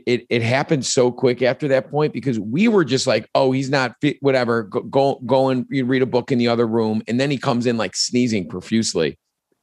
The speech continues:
And then you could see it in his face, in the redness.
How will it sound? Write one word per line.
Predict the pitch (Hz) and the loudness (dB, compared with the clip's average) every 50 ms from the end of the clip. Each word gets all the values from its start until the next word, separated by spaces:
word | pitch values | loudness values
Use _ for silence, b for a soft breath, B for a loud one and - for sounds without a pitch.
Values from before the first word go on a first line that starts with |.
| _ _ | _ _
And | - 120 120 123 | -4 -2 0 2
then | 135 151 160 156 147 | 2 2 2 2 0
you | 127 | 0
could | 107 - 117 - | -2 -2 -4 -2
see | - 131 117 | 0 2 2
it | 113 | 4
in | 110 110 | 2 2
his | 104 95 - | 0 0 -2
face, | - 127 117 110 92 85 - - - | 0 0 2 2 0 -2 -4 -8 -8
in | - 104 | -6 -4
the | 107 104 | -4 -4
redness. | 98 101 117 120 120 110 98 87 85 - - - | 0 2 2 2 2 2 0 -2 -2 -4 -8 -14